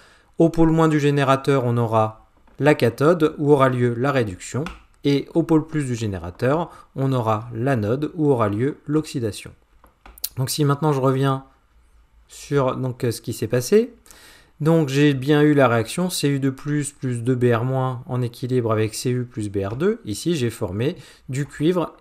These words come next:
et du dibrome. On avait une constante qui valait quasiment zéro. Je suis parti d'un quotient de réaction qui était donc B R deux I sur C U deux plus I fois B R moins I au carré. Je n'avais pas de dibrome au début, donc Q R I était égal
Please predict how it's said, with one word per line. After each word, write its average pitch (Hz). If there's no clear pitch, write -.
et 175
du 165
dibrome. 101
On 139
avait 135
une 156
constante 147
qui 127
valait 120
quasiment 120
zéro. 107
Je -
suis 165
parti 156
d'un 147
quotient 143
de 135
réaction 131
qui -
était 123
donc 120
B 135
R 131
deux 135
I 139
sur -
C -
U 123
deux 120
plus -
I 135
fois 120
B 120
R 117
moins 120
I 117
au 107
carré. 151
Je 131
n'avais 147
pas 139
de 131
dibrome 123
au 107
début, 98
donc 143
Q 120
R 104
I 143
était 135
égal 123